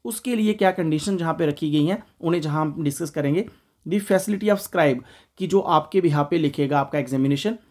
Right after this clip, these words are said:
"for such candidate shall be available with the following condition"। चलिए अब जान लेते हैं कि on scribe की क्या कंडीशंस हैं। नंबर वन, कैंडिडेट को अपना स्क्राइब खुद ही ढूंढना होगा, उसकी फैसिलिटी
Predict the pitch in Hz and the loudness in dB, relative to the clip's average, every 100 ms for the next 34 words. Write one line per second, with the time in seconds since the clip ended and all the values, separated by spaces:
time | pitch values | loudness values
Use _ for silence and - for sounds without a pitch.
0 | _ - 180 175 233 - 175 170 180 185 | _ -2 -2 0 -6 -2 0 2 2 0
1 | 165 160 165 151 147 147 147 170 151 165 | 0 0 -2 0 2 2 2 0 0 0
2 | - 143 143 151 156 135 123 139 _ _ | -2 -2 0 -4 -6 -10 -10 -20 _ _
3 | _ _ - 156 175 165 160 160 151 151 | _ _ -4 2 2 2 -2 0 2 2
4 | 180 180 208 - 156 170 - 156 147 147 | 0 -4 -6 -2 -2 -2 -2 0 0 0
5 | 170 160 147 147 139 139 170 180 208 - | -4 -2 0 2 0 0 -4 -6 -8 0
6 | 143 151 151 147 180 - _ 147 147 147 | 2 4 4 2 0 -8 _ -2 0 0
7 | 160 165 160 147 165 165 - 143 143 147 | 0 0 0 0 -2 -4 -2 2 2 0
8 | 156 147 170 147 147 147 147 139 151 - | -4 -2 0 4 4 4 2 2 0 -2
9 | 196 - 156 151 160 147 165 | -10 -10 -6 -6 -4 -2 -2